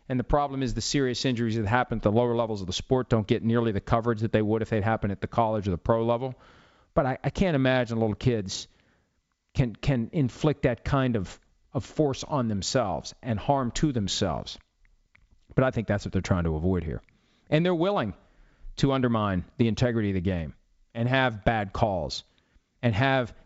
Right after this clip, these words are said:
ticky-tack fouls. And I hope that what comes out of this conference call today is a commitment to make it a more focused and specific play,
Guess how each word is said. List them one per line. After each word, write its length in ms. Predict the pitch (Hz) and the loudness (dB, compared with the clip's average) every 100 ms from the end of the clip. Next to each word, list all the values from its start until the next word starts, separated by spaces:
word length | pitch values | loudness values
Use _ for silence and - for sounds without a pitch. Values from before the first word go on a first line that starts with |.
| - | -2
ticky-tack 600 | 156 135 117 127 101 - | 0 0 0 0 0 -2
fouls. 560 | 123 104 90 65 - - - - _ _ _ _ _ _ _ - | 0 0 0 -2 -4 -6 -10 -20 _ _ _ _ _ _ _ 0
And 140 | 139 | 2
I 80 | 135 | 2
hope 260 | 131 175 | 2 0
that 100 | 143 | 0
what 180 | 139 127 | 0 0
comes 260 | - 131 120 | 2 2 2
out 160 | 127 | 2
of 80 | 117 | 2
this 100 | 113 | 0
conference 440 | - 127 117 113 - | 2 0 2 0 2
call 180 | 117 | 0
today 520 | 104 98 104 104 95 - | 0 0 2 2 0 0
is 260 | 123 107 | 0 0
a 60 | 101 | -2
commitment 640 | - 117 120 120 120 98 - | -2 0 0 0 -2 -4 -6
to 420 | - 120 101 98 - | -2 0 2 0 -2
make 320 | 123 107 113 | -2 0 0
it 80 | 120 | 0
a 60 | 104 | 0
more 240 | 104 98 | 2 0
focused 560 | - - 120 - 110 - | 0 0 0 0 -2 0
and 100 | 101 | -2
specific 640 | - 101 - 107 - 92 - - _ | 0 -2 0 0 0 -2 -8 -20 _
play, 420 | - 101 113 - | 0 2 0 -8